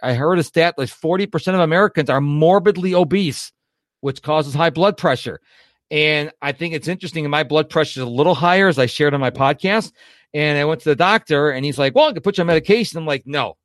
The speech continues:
The number one way to lower your blood pressure is losing weight." And I've got a sugar belly. That's why I gave up added sugar. And so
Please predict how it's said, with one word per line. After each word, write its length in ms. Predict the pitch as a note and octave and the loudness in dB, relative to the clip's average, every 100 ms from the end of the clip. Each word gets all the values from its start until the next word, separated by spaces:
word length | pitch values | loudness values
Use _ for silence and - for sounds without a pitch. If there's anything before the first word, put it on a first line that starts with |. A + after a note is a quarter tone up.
| _ | _
The 100 | D3+ | -8
number 300 | D#3+ F#3+ A3+ | 0 2 4
one 200 | G#3+ G3+ | 4 4
way 200 | F#3 F#3 | 4 2
to 100 | - | 2
lower 220 | D3 E3 | 2 2
your 100 | D#3 | 2
blood 240 | A#2 D3 D3+ | 0 0 0
pressure 440 | E3 D#3+ F3 F3 - | 0 -2 -4 -8 -6
is 160 | C#3+ A#2 | -8 -4
losing 280 | C#3 A#2+ | -6 -6
weight." 220 | A#2 E2+ - _ _ _ _ | -8 -10 -12 _ _ _ _
And 80 | C3+ | -4
I've 120 | F3+ | 0
got 120 | B3 | 2
a 60 | B3 | 2
sugar 260 | - C#4+ B3+ | 2 0 2
belly. 260 | E3 A#2+ | 4 2
That's 180 | G#2 B2 | 0 0
why 140 | D#3 | 2
I 60 | C#3+ | 2
gave 180 | C3+ C#3+ | 2 0
up 140 | C3+ - | -2 -2
added 220 | B2+ B2 | -4 -4
sugar. 340 | - B3+ - - _ _ _ - | -6 -6 -6 -18 _ _ _ -4
And 180 | E3 | -4
so 440 | D3+ E3 D3+ D3 | -2 -2 0 -2